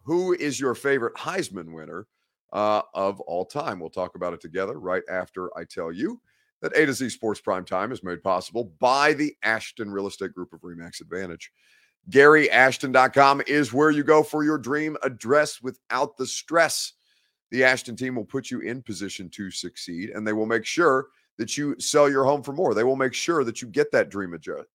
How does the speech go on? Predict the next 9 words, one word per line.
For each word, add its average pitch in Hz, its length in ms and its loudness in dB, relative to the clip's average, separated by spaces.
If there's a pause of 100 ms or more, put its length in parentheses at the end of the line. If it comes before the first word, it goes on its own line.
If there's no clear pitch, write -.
(360)
dream 123 380 -8
address, 95 500 -6
and 104 120 -12
they 110 60 -4
will 113 120 -4
make 104 200 -6
sure 98 460 -2 (380)
that - 180 -12
you 101 180 -6